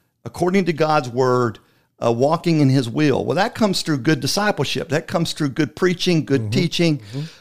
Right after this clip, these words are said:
Speaker 1: Um, so if you have good discipleship in your, and good worship in your church, then your people are gonna live godly lives. They're gonna be convicted of sin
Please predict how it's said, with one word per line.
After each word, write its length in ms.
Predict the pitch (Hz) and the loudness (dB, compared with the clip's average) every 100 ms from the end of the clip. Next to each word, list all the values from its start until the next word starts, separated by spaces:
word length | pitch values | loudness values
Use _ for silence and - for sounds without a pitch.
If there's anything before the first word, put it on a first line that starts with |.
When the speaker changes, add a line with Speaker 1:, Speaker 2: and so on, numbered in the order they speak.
| _ | _
Speaker 1:
Um, 300 | 127 135 123 120 _ | -2 0 0 -4 _
so 320 | - 156 135 | -4 2 2
if 100 | 135 | 0
you 80 | 151 | 0
have 200 | 175 151 120 | 0 0 0
good 140 | 202 | 0
discipleship 760 | 170 - 208 208 180 - 185 | 0 0 0 0 0 0 -2
in 100 | 175 | 0
your, 340 | 175 156 156 - - | 2 2 0 -8 -2
and 180 | 139 127 | 0 2
good 140 | 180 | 2
worship 480 | 151 208 - 202 202 | 2 0 2 0 2
in 140 | 185 | 0
your 80 | 180 | 0
church, 520 | - 180 165 160 - _ _ _ _ | 0 2 2 -2 -16 _ _ _ _
then 180 | 143 180 | -2 0
your 120 | 165 | 0
people 320 | 202 214 - | 0 -2 -2
are 60 | 170 | -2
gonna 180 | 160 156 | 0 2
live 220 | 147 113 | 0 -2
godly 300 | 123 135 127 | -2 0 -2
lives. 340 | 117 73 76 127 | -2 -2 -6 -6
They're 100 | 156 | -2
gonna 180 | 170 151 | 0 0
be 120 | 151 | -2
convicted 520 | 156 139 175 170 180 | 0 0 0 2 0
of 100 | 147 | 0
sin 460 | - 180 175 185 | 0 2 2 2